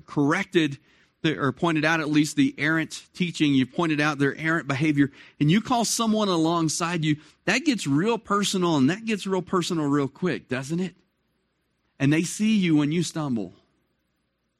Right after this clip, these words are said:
But you know what, you know what comes along with this idea of calling them alongside you? Let's walk this road together.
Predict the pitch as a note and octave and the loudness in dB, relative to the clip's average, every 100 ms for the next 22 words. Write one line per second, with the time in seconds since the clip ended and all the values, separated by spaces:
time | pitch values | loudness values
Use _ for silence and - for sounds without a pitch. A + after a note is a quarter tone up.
0 | _ _ _ E3+ E3+ G#3 D4 - F#3 D4 | _ _ _ 0 2 2 2 -2 0 0
1 | C4+ - - A#3 G#3 F#3 E3 G3+ A3+ G#3+ | 0 -2 -4 -2 -2 -2 -2 -2 -4 -2
2 | G3+ G3+ F#3+ F3 G#3 F3+ - F#3 G3+ G#3+ | -4 -4 -2 2 2 0 -4 -6 -4 -4
3 | G3+ F#3+ F#3 F#3 F3+ F#3 F#3 G3 G3+ - | -2 -2 -4 -4 -6 -6 -2 -2 -2 -6
4 | - _ _ _ C3+ G#3 - D3 C3 G3 | -20 _ _ _ -2 -2 -2 -4 0 0
5 | A#3 F#3 D#3 G#3 G3+ F#3 E3 F3+ F3 E3 | -2 -4 -4 -2 -2 -4 -4 0 0 -2
6 | - C#3+ D3 B2+ A2 G#2 | -4 -2 -2 -2 -14 -20